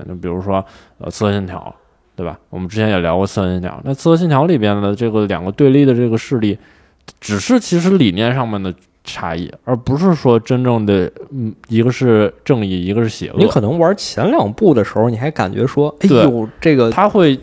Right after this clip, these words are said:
Speaker 1: 对，他在后面越来越淡化这种，就是
Speaker 2: 这种
Speaker 1: 正邪的这种，
Speaker 2: 对。
Speaker 1: 而是给你
Speaker 2: 更具体的事儿。
Speaker 1: 对，对，对。
Speaker 2: 更具体的矛盾。
Speaker 1: 对，更具体的矛盾。然后有的时候你也会觉得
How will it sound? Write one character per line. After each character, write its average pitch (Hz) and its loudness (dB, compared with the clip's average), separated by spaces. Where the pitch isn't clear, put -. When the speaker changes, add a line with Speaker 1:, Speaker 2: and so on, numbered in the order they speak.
Speaker 1:
对， 143 6
他 - -2
在 214 2
后 208 -2
面 151 2
越 233 4
来 127 2
越 131 4
淡 254 2
化 101 0
这 104 -4
种， 82 -6
就 120 -4
是 110 -2
Speaker 2:
这 131 6
种 110 2
Speaker 1:
正 156 2
邪 98 -2
的 160 4
这 160 2
种， 92 -2
Speaker 2:
对。 104 2
Speaker 1:
而 110 4
是 185 2
给 131 0
你 123 -2
Speaker 2:
更 196 2
具 208 -2
体 113 -4
的 82 -2
事 - -4
儿。 - 2
Speaker 1:
对， 117 4
对， - -
对。 101 0
Speaker 2:
更 180 0
具 262 2
体 113 2
的 98 0
矛 85 -2
盾。 90 -4
Speaker 1:
对， 98 2
更 151 -2
具 156 -2
体 127 0
的 95 -2
矛 82 -2
盾。 85 -4
然 85 -4
后 139 0
有 101 2
的 101 0
时 120 -6
候 131 0
你 117 -2
也 113 0
会 113 0
觉 98 -4
得 98 0